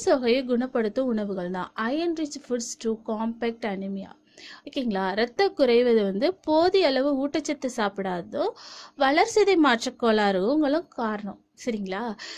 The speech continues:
இரத்தம் சுத்திகரிக்காமல் இருந்தாலும், இரத்த உற்பத்தி குறைந்து போகும். இதனால் உடல் அசதி, காய்ச்சல், வயிற்றுப்பொருமல், சுவாச கோளாறுகள் போன்றவை உண்டாகலாம்.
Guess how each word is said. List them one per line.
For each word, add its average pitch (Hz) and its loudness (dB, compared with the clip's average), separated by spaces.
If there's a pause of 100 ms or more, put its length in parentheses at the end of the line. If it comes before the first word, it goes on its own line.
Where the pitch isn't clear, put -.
(140)
இரத்தம் 381 0
சுத்திகரிக்காமல் 247 0
இருந்தாலும், 190 -4 (400)
இரத்த 247 2 (140)
உற்பத்தி 302 -2
குறைந்து 214 0
போகும். 190 -2 (440)
இதனால் 240 0 (120)
உடல் 247 2
அசதி, 214 -4 (240)
காய்ச்சல், 226 -2 (200)
வயிற்றுப்பொருமல், 240 -2 (380)
சுவாச 294 4 (120)
கோளாறுகள் 233 2
போன்றவை 247 0 (120)
உண்டாகலாம். 247 -2